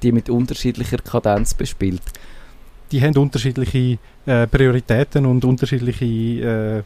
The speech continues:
Speaker 2: wie sagt man dem, Frequenz, wie es, äh, befüllt werden.
Speaker 1: Aber
Speaker 2: Ja.
Speaker 1: Wir können sagen, ich habe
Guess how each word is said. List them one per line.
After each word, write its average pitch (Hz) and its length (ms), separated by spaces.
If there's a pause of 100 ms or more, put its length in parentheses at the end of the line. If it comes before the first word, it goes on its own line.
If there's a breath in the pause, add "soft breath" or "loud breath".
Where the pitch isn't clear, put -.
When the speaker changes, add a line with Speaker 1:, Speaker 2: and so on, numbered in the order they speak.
Speaker 2:
wie 127 60
sagt 113 180
man 113 60
dem, 104 200
Frequenz, 123 640
wie 127 80
es, - 360 (340 loud breath)
äh, 131 140
befüllt 127 400
werden. 107 360 (500 loud breath)
Speaker 1:
Aber 123 220
Speaker 2:
Ja. - 40 (400)
Speaker 1:
Wir 123 80
können 117 220
sagen, 104 400
ich 151 320
habe 113 240